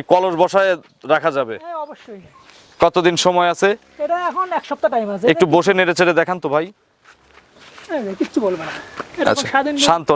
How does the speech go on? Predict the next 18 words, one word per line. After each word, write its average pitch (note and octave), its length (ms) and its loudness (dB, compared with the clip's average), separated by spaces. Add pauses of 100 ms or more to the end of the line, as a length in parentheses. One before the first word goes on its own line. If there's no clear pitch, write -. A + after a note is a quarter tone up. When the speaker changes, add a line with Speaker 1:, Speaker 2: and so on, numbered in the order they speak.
Speaker 1:
না? F#3+ 60 4
Speaker 2:
হুম, D4 300 -8
খুব - 100 -2
Speaker 1:
আমি E3 120 2
একটু F#3+ 120 0
Speaker 2:
শান্ত। A3 80 -4
Speaker 1:
পিছের F3+ 220 -2
থেকে F3+ 200 2
টানবো? D#3 260 2 (180)
Speaker 2:
এই D#4+ 120 -6
দেখেন। G3+ 220 -12 (680)
Speaker 1:
এগুলো E3+ 220 2
ভরবে? F3+ 280 0 (200)
Speaker 2:
সব D#4+ 140 -2 (100)
ভরবে। G3+ 260 -16 (200)
Speaker 1:
মাশাআল্লাহ। A2+ 540 -2 (160)
পালান F3 280 2
কিন্তু G#3+ 180 -2